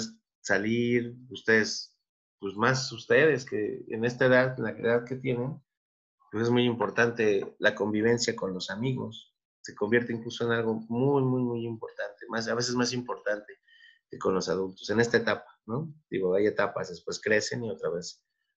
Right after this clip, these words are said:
retoman también la buena convivencia con los adultos, pero ahorita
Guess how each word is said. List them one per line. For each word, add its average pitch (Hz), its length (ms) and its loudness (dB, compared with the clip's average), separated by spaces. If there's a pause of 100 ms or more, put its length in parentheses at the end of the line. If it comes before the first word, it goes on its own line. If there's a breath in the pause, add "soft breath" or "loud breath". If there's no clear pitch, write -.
(200)
retoman 101 460 0
también 98 320 -6
la 87 280 -6 (200)
buena 101 260 -2
convivencia 104 560 -8
con 101 140 -16
los 98 160 -14
adultos, 117 440 -6
pero 101 160 -6
ahorita 110 400 0